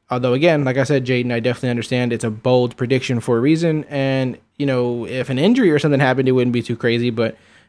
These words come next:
straight out, straight up, no, I, I, I don't, I don't see him losing the job to Chris Johnson. Um, at Chastain on the Fantasy Life app, Keenan Allen will outscore A-Rob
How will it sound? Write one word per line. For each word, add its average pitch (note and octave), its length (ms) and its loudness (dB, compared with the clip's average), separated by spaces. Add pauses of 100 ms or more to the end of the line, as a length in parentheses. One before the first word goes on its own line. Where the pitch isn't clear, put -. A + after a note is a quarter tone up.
straight C#3+ 340 2
out, C3 320 2
straight D#3 300 4
up, E3 280 4 (220)
no, C3+ 320 0
I, A2 120 -2
I, B2+ 240 -8 (420)
I D3+ 80 0
don't, C#3+ 100 4
I D3 60 2
don't C#3+ 160 2
see B2 120 -4
him A2+ 120 -2
losing A2 220 -6
the A2 60 -8
job G2+ 220 -6
to F#2+ 80 -12
Chris - 220 -14
Johnson. F#2 460 -12 (440)
Um, A2 460 -2 (260)
at D#3 320 -2 (260)
Chastain D#3+ 840 -2 (540)
on B2+ 160 -4
the A2+ 60 -6
Fantasy C3 300 -2
Life B2 220 0
app, B2 200 -2
Keenan D#3+ 280 0
Allen D3 300 0
will A#2+ 80 -6
outscore D3+ 640 -2 (140)
A-Rob D3+ 640 0